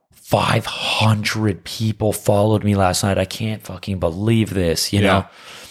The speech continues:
Speaker 1: which is hilarious. But, uh, you know, that was, it was such a, such perfect timing. And next thing you know, we're doing conventions, right? Well, the shop slowed down.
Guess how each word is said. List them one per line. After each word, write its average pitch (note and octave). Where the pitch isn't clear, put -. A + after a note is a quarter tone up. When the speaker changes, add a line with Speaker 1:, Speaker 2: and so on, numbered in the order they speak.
Speaker 1:
which A2
is G2
hilarious. G2
But, -
uh, E2+
you C3
know, G#2
that A2+
was, A#2
it B2
was B2
such -
a, G#2+
such -
perfect A#2+
timing. E2+
And F#2
next A2
thing B2
you G2+
know, A2
we're G2
doing F#2+
conventions, G2+
right? F#2+
Well, G2+
the -
shop A2+
slowed G#2
down. F#2